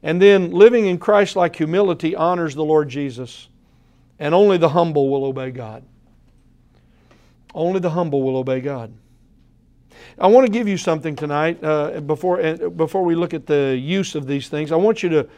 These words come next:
look, I, I'll just read it to you. It's First Peter chapter five, uh, verse number five, six, and seven. Uh, li-, listen to this. Um, he's wrapping up, and Peter says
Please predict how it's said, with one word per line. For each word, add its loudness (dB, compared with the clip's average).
look, -2
I, 2
I'll 2
just -6
read -4
it -10
to -6
you. -4
It's -10
First -2
Peter -2
chapter -4
five, 0
uh, -2
verse 0
number -2
five, 0
six, -8
and -8
seven. -2
Uh, -2
li-, 4
listen 0
to -4
this. -2
Um, -4
he's -6
wrapping 0
up, -4
and -4
Peter -2
says 2